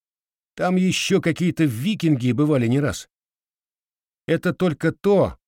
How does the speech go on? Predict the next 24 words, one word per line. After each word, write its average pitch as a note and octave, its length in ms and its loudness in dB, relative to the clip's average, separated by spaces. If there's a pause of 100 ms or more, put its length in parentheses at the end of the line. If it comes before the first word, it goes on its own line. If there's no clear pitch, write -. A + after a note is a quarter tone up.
(340)
что - 200 -6
я D#3+ 140 2
из D3+ 120 2
школьного D#3 540 2
помню. D#2+ 420 -8 (720)
Самих F3 420 0
французов D#3+ 640 0
мы D#3+ 180 2
завсегда C#3+ 520 0
колотили, A2 600 -2 (420)
что G#3 300 -2
при D3 240 2
Наполеоне D#3+ 680 2
ихнем, C3 520 0 (240)
что G3 220 -4
в - 80 -8
Крыму. D3 520 2 (960)
Это F3+ 220 -2
на F#3+ 160 4
море F#3+ 640 4
они C3 320 2
еще B2 280 -2
чего-то C3 400 -2
могут. B2+ 420 -4